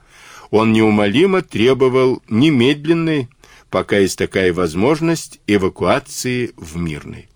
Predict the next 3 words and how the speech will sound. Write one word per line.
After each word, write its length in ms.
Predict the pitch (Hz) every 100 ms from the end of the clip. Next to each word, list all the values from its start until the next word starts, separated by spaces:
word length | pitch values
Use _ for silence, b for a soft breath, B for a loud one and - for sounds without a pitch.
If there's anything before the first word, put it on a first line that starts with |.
| _ _ _ _ _ _ _ _ _ _ B B B B B
Нужно 380 | - 117 110 117
знать 340 | 98 110 95 -
Сидорова, 720 | - 170 120 73 65 64